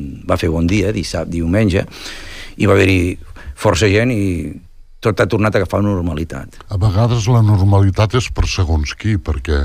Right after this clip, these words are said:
Speaker 1: No, l'ordinarietat i la normalitat, eh?
Speaker 2: <laughs> Parlant,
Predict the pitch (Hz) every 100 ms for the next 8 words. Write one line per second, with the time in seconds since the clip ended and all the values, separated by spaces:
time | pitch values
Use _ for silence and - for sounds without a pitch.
0 | 73 101 - - 113 127 127 131 117 110
1 | 98 - 80 85 82 107 113 95 110 -
2 | - 104 127 117 131 123